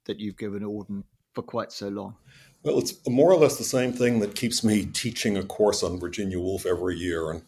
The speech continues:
Speaker 2: writing essays on Virginia Woolf all the time. When you hang around a genius, you, you pick up good ideas, you pick up ways of thinking. I had friends who wrote about Ezra Pound when they were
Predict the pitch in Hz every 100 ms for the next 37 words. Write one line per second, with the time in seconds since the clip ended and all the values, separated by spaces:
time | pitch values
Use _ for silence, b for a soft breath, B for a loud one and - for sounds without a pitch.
0 | B B B - 95 90 90 98 95 87
1 | 92 92 90 87 98 90 87 90 85 92
2 | 90 85 - 90 90 90 B B B B
3 | _ 117 135 139 139 139 135 - 196 185
4 | 156 143 143 127 113 131 165 127 80 80
5 | - 107 110 110 110 113 117 - - 135
6 | 113 - - - _ - 120 110 101 139
7 | 82 - 90 87 101 90 - 92 85 -
8 | - - 107 87 80 - _ _ B B
9 | B B B - 110 107 - 117 104 95
10 | - 90 87 85 _ 98 98 87 87 95
11 | 92 92 87 90 90 82 80 80 - b
12 | b - 85 80 80 80 80